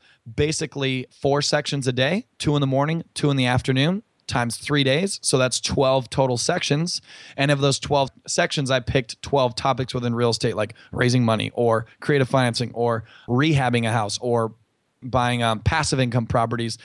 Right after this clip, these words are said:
You know, that was five of 'em right there. And I talk about wholesaling and all that stuff. And, and then just the event gets full. As a matter of fact, it's kinda hard to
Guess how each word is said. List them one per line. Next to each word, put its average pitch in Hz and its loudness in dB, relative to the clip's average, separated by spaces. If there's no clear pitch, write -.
You 135 0
know, 135 6
that 135 2
was 131 -2
five 127 2
of 123 2
'em 120 -2
right 117 0
there. 113 0
And 120 -8
I - -18
talk 123 0
about 113 0
wholesaling 143 0
and 123 -4
all 202 2
that 135 -2
stuff. - -4
And, 139 0
and 135 2
then 127 0
just - -2
the 120 2
event 120 0
gets 131 -2
full. 151 0
As 143 2
a 143 0
matter 190 0
of 143 -2
fact, 180 -2
it's 156 -2
kinda 190 0
hard 147 0
to 131 -2